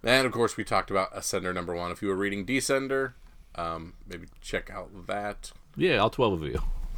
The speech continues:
Speaker 1: <laughs> All twelve of you. Of course, Die, issue two, fourth print, issue three, third print, continuing, uh,
Speaker 2: Die
Speaker 1: to
Speaker 2: super
Speaker 1: sell.
Speaker 2: hot.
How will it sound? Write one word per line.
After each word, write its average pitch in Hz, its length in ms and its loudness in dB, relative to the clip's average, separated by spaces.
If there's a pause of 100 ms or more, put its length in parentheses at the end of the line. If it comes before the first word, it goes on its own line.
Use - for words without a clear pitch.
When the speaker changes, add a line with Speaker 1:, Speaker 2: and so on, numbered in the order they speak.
(100)
Speaker 1:
<laughs> 156 160 0
All 104 300 0
twelve - 260 -4 (140)
of - 60 -12
you. 101 100 -10 (320)
Of - 220 -8
course, 110 260 2
Die, 107 720 2 (600)
issue 104 220 -6
two, 123 420 0
fourth 175 540 -2
print, 110 240 0
issue 113 340 -6 (240)
three, 123 380 -4 (340)
third 147 380 -2
print, 95 280 -2 (100)
continuing, 95 920 -4 (680)
uh, 92 380 -2 (340)
Speaker 2:
Die 98 200 8
Speaker 1:
to 92 40 6
Speaker 2:
super 110 300 2
Speaker 1:
sell. 135 120 4
Speaker 2:
hot. 120 220 8